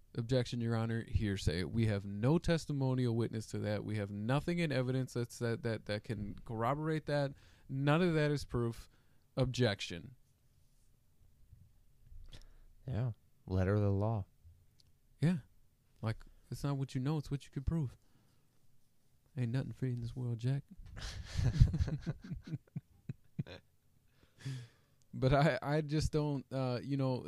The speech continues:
Speaker 1: th-, th-, and this is the thing, too. Like, going back to, like, the, the men environment. We're men.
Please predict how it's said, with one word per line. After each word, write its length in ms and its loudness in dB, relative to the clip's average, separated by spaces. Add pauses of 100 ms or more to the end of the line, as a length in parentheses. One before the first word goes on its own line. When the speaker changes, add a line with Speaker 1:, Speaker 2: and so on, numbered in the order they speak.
Speaker 1:
th-, 140 -2
th-, 140 -2
and 100 -4
this 180 -2
is 80 2
the 60 -2
thing, 220 0
too. 260 -4 (1400)
Like, 260 4 (600)
going 220 6
back 180 2
to, 100 2
like, 300 0
the, 180 -4 (100)
the 120 0
men 520 -4 (200)
environment. 640 -6 (180)
We're 240 6
men. 460 0